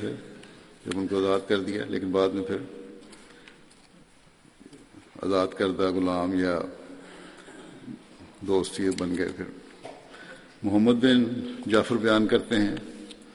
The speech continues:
کہ جب حضرت ابو حذیفہ اور حضرت سالم مولا ابی حذیفہ نے مکہ سے مدینہ کی طرف ہجرت کی تو دونوں نے حضرت عباد بن بشر کے گھر قیام کیا۔ حضرت ابن عمر سے مروی ہے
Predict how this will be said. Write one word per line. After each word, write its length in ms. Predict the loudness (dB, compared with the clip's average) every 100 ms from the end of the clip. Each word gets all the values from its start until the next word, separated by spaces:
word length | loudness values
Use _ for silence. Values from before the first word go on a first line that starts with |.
| -20 -20 -20 -20 -8
کہ 80 | 0
جب 160 | 2
حضرت 240 | 2 2 2
ابو 180 | 2
حذیفہ 600 | 2 2 4 4 4 2 -4 -12 -8
اور 120 | -2
حضرت 200 | -2 -2
سالم 440 | 0 2 2 0 -4 -12 -14 -18 -20 -20 -20 -20 -20 -16 -2
مولا 300 | 2 6 6
ابی 180 | 4 0
حذیفہ 420 | 2 0 2 0
نے 240 | 2 0 -4 -10 -8
مکہ 300 | -6 0 -2
سے 140 | 0
مدینہ 300 | -2 0 0 0
کی 80 |
طرف 160 | 0 0
ہجرت 300 | 0 -2 -2
کی 240 | -2 -2 -4 -12 -18 -18 -20 -20 -20 -12
تو 80 | -10 -2
دونوں 260 | 2 4
نے 100 | 4
حضرت 640 | 2 0 -2 -10 -14 -8
عباد 360 | -4 2 2 2 0
بن 180 | -2 -2 -6 -8
بشر 200 | -4 -4
کے 120 | -2 -2
گھر 100 | -2 -6 -6
قیام 240 | -2 0 -2 -6
کیا۔ 140 | -8 -10 -14 -16 -12 -12 -12 -20 -20 -20 -20 -20 -20 -20 -20 -20 -20 -6
حضرت 240 | 0 2 2
ابن 180 | 2 2
عمر 280 | 6 6
سے 220 | 6 4 4
مروی 360 | 2 6 6
ہے 200 | 6 4